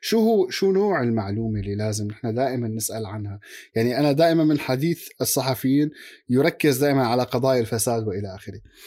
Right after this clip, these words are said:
بس ولكن هل هناك معلومات أخرى لازم نحن، يعني، لازم تكون متاحة لنا أساسًا؟ آه، لو أخذنا جائحة كورونا على سبيل المثال، كمثالا، إنه الدولة ممكن تعطي معلومات ما ت-، يعني، تكون مثلًا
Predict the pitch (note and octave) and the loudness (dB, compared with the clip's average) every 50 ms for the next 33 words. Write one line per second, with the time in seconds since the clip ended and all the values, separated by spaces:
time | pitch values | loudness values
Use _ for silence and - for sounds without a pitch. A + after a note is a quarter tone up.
0 | - - - - A2+ - C3 C3+ D#3 E3 E3 - E3 D3 C#3+ - - - - _ | -20 -10 -6 -4 -2 0 2 2 4 2 2 2 2 0 0 -2 -8 -18 -20 _
1 | _ - - D#3+ F3+ F3 F#3+ F#3+ F3+ E3 E3 D3+ B2 B2+ C3 B2+ C3 B2+ B2 - | _ -2 0 2 4 4 4 4 2 2 2 2 2 2 2 4 2 2 0 -2
2 | - B2+ - - - A#2 A2+ A2 A#2 A#2+ A2+ A#2 A2+ A#2 A#2+ - - A#2+ A#2 A2+ | -4 -6 -6 -4 -2 -2 0 0 0 0 0 0 -2 -4 -4 -6 -6 -6 -6 -6
3 | A2 G#2 A#2 A2+ G#2 G#2 G#2 G#2 G#2+ F#2+ F#2+ A#2 A#2+ A#2 A#2 A2 - - C3 B2+ | -6 -8 -8 -8 -6 -6 -6 -6 -8 -8 -6 -4 -4 -2 -4 -4 -2 -2 0 0
4 | B2 A#2+ A2 - C#3 D#3+ F3+ F3+ - E3+ D3 C#3 B2 C3 C3 B2 G#2 A2 - - | 0 -2 -2 0 0 0 0 0 0 0 0 0 0 0 -2 -4 -4 -6 -6 -6
5 | B2 B2 - - B2+ B2+ C3+ - - - - - - - B2 A#2+ B2 B2 B2+ C3+ | -6 -6 -6 -6 -8 -8 -10 -14 -20 -20 -20 -20 -10 -4 -2 0 2 2 2 2
6 | B2 - E3 D#3+ E3 D3+ C#3 E3 E3 D3+ - D#3 C#3 - - C3 C#3 D3+ D3 C3 | 2 2 2 4 4 4 4 4 4 4 2 0 -2 0 0 2 2 2 2 2
7 | G#2 G#2 - - A#2 A2+ A2+ A2+ G#2+ - A#2+ A2 - - E3 D3+ C3+ A2 - A2+ | 2 0 0 -2 -2 0 0 0 0 0 -2 -2 0 0 2 2 2 2 0 -2
8 | G#2+ G#2 G2 G2+ G#2 G#2+ G#2 - G2+ B2 C3 C3 C#3 C#3+ C#3 D3 D3 D3+ D3+ C#3+ | -2 -2 -4 -6 -8 -10 -12 -10 -6 -2 0 0 2 2 2 2 0 0 -2 0
9 | D3+ F#3 G3 G3 F#3+ F3+ F3 F#3 F3+ D3 E3 D3+ C#3 C#3 C#3+ C#3 - D3 C3 B2+ | 2 4 6 6 6 6 4 2 2 2 0 0 2 0 -2 0 0 0 0 2
10 | A2+ A2+ A#2+ A#2 B2 B2 B2+ C3 - D#3+ D3+ C3 - _ _ A#2+ A#2+ A#2 A2+ G#2+ | 2 0 0 0 0 -2 -2 -2 -2 -2 -2 -2 -4 _ _ -6 -4 -4 -6 -4
11 | - - C#3 C3+ C3 A#2 - B2 B2+ B2 A#2+ B2 | -2 0 2 2 2 0 -2 -4 -4 -2 -4 -4